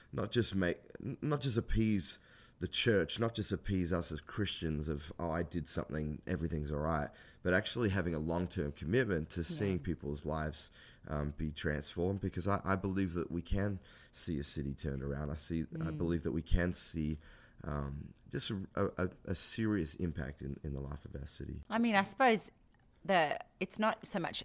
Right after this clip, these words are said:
Speaker 2: the belonging getting opportunities. I think it's our people have
Speaker 1: Yeah.
Speaker 2: been opened to, uh, many opportunities.
Speaker 1: Yeah.
Speaker 2: And, um,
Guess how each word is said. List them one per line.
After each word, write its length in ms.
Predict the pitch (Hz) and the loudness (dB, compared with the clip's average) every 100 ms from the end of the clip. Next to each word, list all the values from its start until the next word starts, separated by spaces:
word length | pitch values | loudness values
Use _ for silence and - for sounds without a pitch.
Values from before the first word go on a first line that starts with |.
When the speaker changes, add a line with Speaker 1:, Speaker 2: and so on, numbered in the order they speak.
| - | -4
Speaker 2:
the 60 | |
belonging 640 | 151 151 143 147 180 214 | -2 0 0 0 0 0
getting 280 | 202 - 156 | -2 -2 -4
opportunities. 760 | - - - - - - - - - | -8 -10 -8 -8 -8 -8 -10 -8 -4
I 120 | 170 | -2
think 200 | 196 156 | -2 -6
it's 100 | - | -4
our 120 | 139 | -4
people 580 | - - 226 - - - 113 | -6 -6 -6 -4 -10 -12 -12
have 100 | - | -10
Speaker 1:
Yeah. 80 | - | -8
Speaker 2:
been 320 | 143 - 123 - - - - | -6 -8 -10 -14 -20 -20 -2
opened 600 | 156 147 - 143 139 - - | 0 0 -4 -4 -6 -8 -10
to, 120 | - - | -12 -6
uh, 160 | 139 135 - | -4 -4 -2
many 240 | 143 127 | -4 -4
opportunities. 760 | - - - - - - - - | -6 -10 -10 -8 -10 -10 -12 -12
Speaker 1:
Yeah. 80 | - - | -14 -6
Speaker 2:
And, 360 | 143 143 143 135 | 0 0 0 0
um, 320 | 143 139 135 | -2 -2 -6